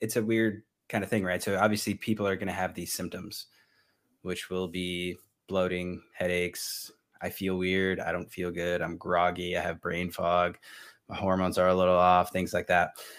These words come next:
And it's gonna be like, "Well, what's the fastest way to get there?" And you're just gonna find the typical, the typical way the world works, right? A quick Band-Aid, right? So you're gonna do something, it'll be like, "Oh, this is,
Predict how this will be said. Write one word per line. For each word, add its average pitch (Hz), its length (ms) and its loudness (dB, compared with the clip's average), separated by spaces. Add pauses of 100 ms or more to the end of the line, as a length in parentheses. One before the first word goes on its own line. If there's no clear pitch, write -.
(540)
And 95 520 2 (360)
it's 101 200 0
gonna 104 200 6
be 101 120 4
like, 98 180 6
"Well, 104 100 6
what's 120 200 6
the 95 80 4
fastest - 840 6
way 107 140 4
to 98 80 2
get 92 200 4
there?" 95 280 2 (1400)
And 101 180 6
you're 107 200 8
just 107 200 0
gonna 107 140 6
find 101 380 4
the 92 80 -8
typical, 92 640 0 (260)
the 180 80 4
typical 113 360 6
way 92 120 6
the 87 100 2
world 82 200 0
works, 82 400 -4 (100)
right? 90 200 2 (180)
A - 100 -4
quick - 200 -4
Band-Aid, - 380 -4 (1000)
right? 90 180 0
So 92 100 -2
you're 90 60 0
gonna 92 140 2
do 92 120 2
something, 95 540 4
it'll 87 160 2
be 90 60 2
like, 90 100 0
"Oh, 98 160 8
this 87 200 -2
is, 85 140 -10